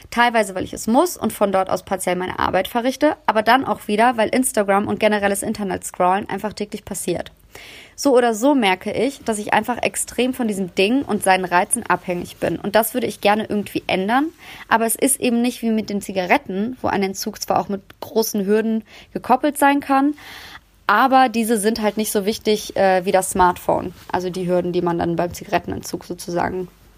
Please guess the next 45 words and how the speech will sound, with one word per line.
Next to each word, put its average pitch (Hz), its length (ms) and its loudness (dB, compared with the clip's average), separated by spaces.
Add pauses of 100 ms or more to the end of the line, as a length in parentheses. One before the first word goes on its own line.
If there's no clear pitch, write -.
(280)
hat. - 220 -4 (840)
Bei 240 140 4
mir 196 160 0
zumindest. - 580 -10
Ich - 200 0
würde 285 160 2
gerne 247 240 0
ein, 202 220 0
eine 202 200 2
Balance 202 680 2
beim - 240 0
Umgang 285 380 2
mit 240 140 -2
diesem 240 200 0
finden 240 500 0 (120)
und 208 220 -2
eben 208 200 2
nicht 202 180 -2
völlig 208 300 0
automatisch 185 480 0
draufglotzen 180 720 0
und 185 120 -8
konsumieren. 175 680 -2 (1200)
Genau. 190 300 2 (600)
Also 180 420 0
wie 214 340 2
kann 202 240 2
man, 196 300 4
also 180 220 -2
das 196 200 4
ist 208 120 0
ja 185 220 4
eher 190 300 0
auch - 100 -2
im 180 100 0
weitesten 190 320 0
Sinne 190 140 2
eine 185 120 0
Smartphone-Sucht 226 880 2
sozusagen, 233 480 0
über 214 140 -4
die 202 100 -6
die 214 80 -8
Person 214 320 -4
spricht, - 340 -4